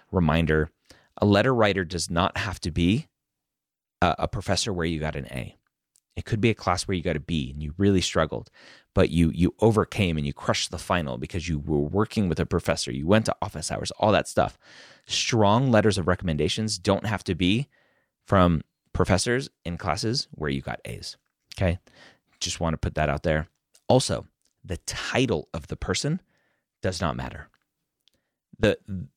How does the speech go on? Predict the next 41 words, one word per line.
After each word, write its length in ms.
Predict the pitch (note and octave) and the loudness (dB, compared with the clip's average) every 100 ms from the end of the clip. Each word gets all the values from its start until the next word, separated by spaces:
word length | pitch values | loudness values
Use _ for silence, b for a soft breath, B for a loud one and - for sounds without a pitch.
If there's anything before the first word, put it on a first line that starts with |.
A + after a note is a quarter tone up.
| _ _ - | _ _ -8
the 320 | F#2+ F#2+ E2+ - | 2 2 2 4
goal 420 | A2+ B2 D#3+ - | 6 8 8 6
of 120 | G2+ | 2
a 40 | G2 | 2
strong 440 | - - F#2 G2+ | -2 0 2 2
letter 200 | F#2 F2+ | 2 2
of 80 | E2+ | 2
recommendation 720 | D#2 - D2 D#2+ A2+ D#3 G#3 _ b b b - | 0 0 2 2 2 2 -2 _ b b b 4
is 380 | A2 G2+ G2+ - - | 6 6 4 -2 0
a 140 | G#2+ | 2
letter 640 | G#2+ G2 G2 G#2 C#3+ F#3+ B3+ _ _ _ _ _ _ - | 4 2 4 4 6 4 2 _ _ _ _ _ _ 0
where 200 | A2 G#2+ | 4 4
the 100 | G2 | 4
letter 240 | F#2+ F#2+ | 2 2
writer 280 | F2+ F2 E2+ | 2 2 0
knows 360 | D#2 F2 D#2+ | 2 0 0
who 140 | - F2 | -2 -4
you 240 | D2+ C#2 | -2 -2
are. 200 | C2+ B1+ - _ _ _ _ _ _ _ - | -2 -4 -10 _ _ _ _ _ _ _ -12
Don't 240 | G#2 B2 - | 2 2 4
just 240 | E3 C3 | 0 -2
go 200 | - G#2 | 2 4
to 240 | A#2+ - G#2 | 4 0 -2
some 380 | - - F#2+ F2+ | -2 0 0 0
head 440 | E2+ - G#2 G2+ | -6 -4 -2 -2
of 200 | - F2+ | -2 -4
some 300 | - G2 F2 | -2 -2 -2
whatever 640 | D#2 F2 F#2 G2+ D2 D#2+ A2 _ _ _ _ _ | -4 -2 0 -2 -4 -8 -10 _ _ _ _ _
because 260 | - A2+ G#2 | -6 -2 -2
you 60 | F#2 | -2
happen 360 | - G2+ - | -2 -2 0
to 60 | F#2 | 0
have 280 | F#2+ F2 E2 | 0 2 2
a, 180 | D#2 - | 0 0
a 140 | D#2+ | 0
weak 320 | D2+ G2 - | 2 0 0
relationship 640 | - D2+ D2+ - G2+ G#2+ - | 0 2 2 0 -2 -2 -2
with 100 | F2+ | 0
that 180 | F2 | 0
person. 400 | - G#2+ - G#2+ | 0 -2 0 0
Maybe 380 | F2+ D#2 D#2 D#2 | 0 0 0 -2